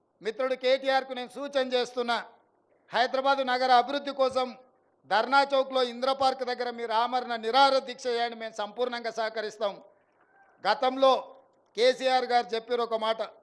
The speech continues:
"కేసీఆర్ చచ్చుడో తెలంగాణ వచ్చుడో" అని. ఇప్పుడు కేటీఆర్ గారు కూడా ఆ స్ఫూర్తిని తీసుకొని కేటీఆర్ చచ్చుడో నగరానికి నిధులు వచ్చుడో రెండిట్లలో ఏదో ఒకటి తేలే విధంగా కార్యక్రమాన్ని తీసుకోవాల్సిందిగా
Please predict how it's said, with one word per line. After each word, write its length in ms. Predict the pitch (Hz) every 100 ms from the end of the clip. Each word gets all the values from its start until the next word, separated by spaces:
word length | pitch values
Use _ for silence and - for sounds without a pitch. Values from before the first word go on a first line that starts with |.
| _ _ _ _
"కేసీఆర్ 480 | 202 226 226 226 208
చచ్చుడో 460 | 202 202 226 226
తెలంగాణ 500 | 233 220 196 202 196
వచ్చుడో" 420 | 185 180 185 208 196
అని. 200 | 165 - - _ _ _ _ _ _ _ _ _ -
ఇప్పుడు 260 | 190 233 220
కేటీఆర్ 540 | 240 269 277 277 277
గారు 220 | 269 262
కూడా 400 | 254 262 240 214 190
ఆ 120 | 220
స్ఫూర్తిని 500 | - 262 285 277 254
తీసుకొని 580 | 254 - 247 240 226 185 _ _ _ _ _ _
కేటీఆర్ 500 | 226 269 269 262 262
చచ్చుడో 640 | 226 247 247 277 277 277
నగరానికి 600 | 262 220 240 240 240 233
నిధులు 320 | 220 220 226 226
వచ్చుడో 320 | 220 233 220
రెండిట్లలో 540 | 202 208 233 220 208
ఏదో 340 | 196 208 269 269
ఒకటి 300 | 254 254 220
తేలే 340 | 233 226 233
విధంగా 580 | 220 220 220 208 175 - _ _ -
కార్యక్రమాన్ని 680 | 208 254 262 262 247 240 233
తీసుకోవాల్సిందిగా 1040 | 226 277 285 262 254 247 240 233 233 202